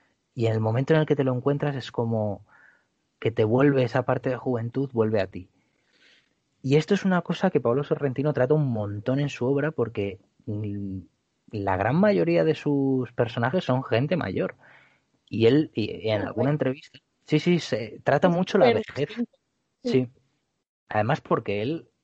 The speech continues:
Speaker 1: o sea, no es mayor a día de hoy, tiene todavía cuarenta años, una cosa así, cincuenta como mucho, y prácticamente todos sus protagonistas son,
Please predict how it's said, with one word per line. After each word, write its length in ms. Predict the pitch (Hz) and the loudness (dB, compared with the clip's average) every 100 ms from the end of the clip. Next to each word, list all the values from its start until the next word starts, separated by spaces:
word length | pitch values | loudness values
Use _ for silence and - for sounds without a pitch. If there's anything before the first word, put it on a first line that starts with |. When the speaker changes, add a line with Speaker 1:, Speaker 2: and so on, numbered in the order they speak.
| _ | _
Speaker 1:
o 40 | - | -16
sea, 200 | - 101 | -14 -10
no 100 | 98 | -10
es 100 | 98 | -4
mayor 360 | 104 92 120 | -4 -2 -2
a 80 | 131 | -2
día 180 | 101 98 | -2 -2
de 80 | 98 | -2
hoy, 100 | 98 | -6
tiene 200 | 95 117 | -8 -4
todavía 300 | 185 123 98 | -2 -2 -2
cuarenta 440 | 98 95 98 - | -4 -4 -8 -10
años, 400 | 90 156 139 113 | -8 -4 -4 -6
una 160 | 110 107 | -10 -10
cosa 220 | - - | -12 -14
así, 280 | - 139 190 _ - _ _ - | -8 -6 -6 _ -20 _ _ -16
cincuenta 420 | - - 120 123 | -12 -2 0 2
como 180 | 110 107 | 0 -4
mucho, 380 | 107 160 - - _ - | -4 -4 -4 -12 _ -8
y 140 | 107 | -8
prácticamente 680 | - 117 - 180 139 156 156 | -2 -2 -2 -4 -4 -2 -2
todos 180 | 147 143 | -2 -4
sus 140 | 147 | -6
protagonistas 840 | - 123 120 110 135 - 240 - - | -8 -4 -2 -2 -4 -6 -8 -8 -20
son, 800 | - - 110 131 123 104 101 | -16 -6 -2 -2 -2 -4 -8